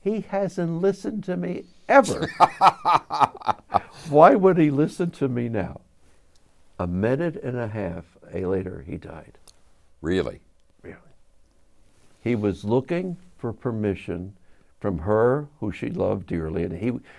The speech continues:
Speaker 1: she over-exaggerated that
Speaker 2: Mm-hmm.
Speaker 1: point, everything. She needed to hear it from a loved one. It's okay to go.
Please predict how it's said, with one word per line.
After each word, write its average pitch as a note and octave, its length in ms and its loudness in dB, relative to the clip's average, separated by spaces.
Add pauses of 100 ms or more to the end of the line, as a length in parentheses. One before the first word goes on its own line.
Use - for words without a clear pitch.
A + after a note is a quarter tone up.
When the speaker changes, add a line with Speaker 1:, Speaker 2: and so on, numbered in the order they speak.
Speaker 1:
she A2 200 -2
over-exaggerated E2 1200 0
that F2 200 -2
Speaker 2:
Mm-hmm. D2+ 160 -6
Speaker 1:
point, D#2+ 260 -2
everything. E2 500 -8 (680)
She - 260 -16
needed A2+ 440 0
to G2+ 140 -2
hear F2+ 280 -4
it - 80 -14
from - 220 -8
a - 40 -10
loved D#2 240 -8
one. - 160 -12 (100)
It's - 160 -20
okay E2+ 400 -14
to - 100 -20
go. - 200 -20